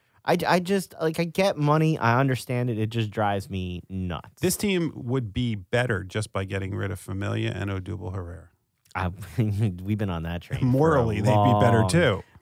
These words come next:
Speaker 1: Been on that train for a long time. You watching the stories about the owner walking around the stadium, talking to fans, bringing them up into his suite, getting their feedback?
Speaker 2: What's that gonna
Speaker 1: I don't know.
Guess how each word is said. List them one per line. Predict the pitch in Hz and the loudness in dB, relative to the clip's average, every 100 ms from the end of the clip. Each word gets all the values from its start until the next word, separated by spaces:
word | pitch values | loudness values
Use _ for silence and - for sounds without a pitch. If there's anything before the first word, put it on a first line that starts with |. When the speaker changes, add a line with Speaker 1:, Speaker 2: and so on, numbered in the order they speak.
| 110 | 0
Speaker 1:
Been | 120 | 4
on | 117 104 | 4 4
that | 101 | 2
train | - 104 98 | 0 0 0
for | - 92 | 0 -2
a | |
long | 92 87 92 | 0 0 0
time. | - 90 82 85 | -2 -4 -4 -6
You | 190 262 | -4 0
watching | 302 311 302 277 | 0 0 -2 0
the | 233 156 | 2 2
stories | - 131 123 127 | 0 0 2 2
about | 117 117 113 | 2 0 -2
the | 98 | -2
owner | 98 104 104 | -2 0 0
walking | 95 95 98 | 0 0 -2
around | 92 92 | -2 -2
the | 90 | -4
stadium, | - 87 87 90 92 | -6 -4 -2 -4 -4
talking | 87 85 87 | -4 -4 -6
to | |
fans, | 85 90 87 87 85 87 | -6 -6 -4 -4 -6 -8
bringing | 90 87 | -8 -6
them | 87 | -6
up | 92 | -6
into | 87 90 | -6 -6
his | 82 | -6
suite, | - - 90 90 90 87 - _ _ _ _ _ _ | -10 -10 -6 -4 -6 -8 -12 _ _ _ _ _ _
getting | 104 98 | -6 -4
their | 98 | -4
feedback? | 87 92 90 92 92 92 _ _ | -4 -6 -4 -4 -4 -6 _ _
Speaker 2:
What's | 113 120 - | -14 -14 -14
that | 98 87 _ | -20 -20 _
gonna | - _ _ _ _ _ _ _ _ _ _ _ _ _ _ _ _ - | -20 _ _ _ _ _ _ _ _ _ _ _ _ _ _ _ _ -14
Speaker 1:
I | 85 | -8
don't | 104 | -6
know. | 82 78 | -6 -8